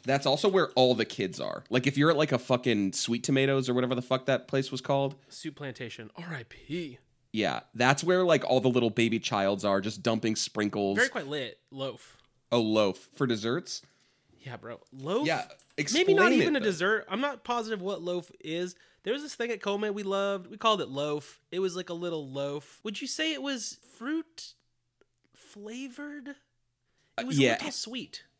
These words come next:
Speaker 1: It had to be. So there wa-, I, I do think that on one of the labels it said loaf. I don't even think we invented that.
Speaker 2: <laughs> Oh, bro, labels? No, that part of Kome with the, all the steam baskets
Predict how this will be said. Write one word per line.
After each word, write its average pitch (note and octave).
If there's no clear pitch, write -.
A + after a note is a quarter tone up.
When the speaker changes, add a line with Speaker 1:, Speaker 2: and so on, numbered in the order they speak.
Speaker 1:
It D#3
had E3
to C3
be. F#2
So -
there F#3+
wa-, E3+
I, D#3+
I G3
do A3
think A4+
that F#4
on F3
one C#3+
of D#3+
the C3
labels G#2+
it F#2
said G2+
loaf. E2+
I G2+
don't E3
even F3+
think A#2+
we A2
invented E2+
that. -
Speaker 2:
<laughs> -
Oh, D3
bro, B2+
labels? D#3
No, B2
that E3
part A#3+
of G3
Kome F3+
with F3
the, D3
all D3+
the C#3+
steam C#3
baskets E3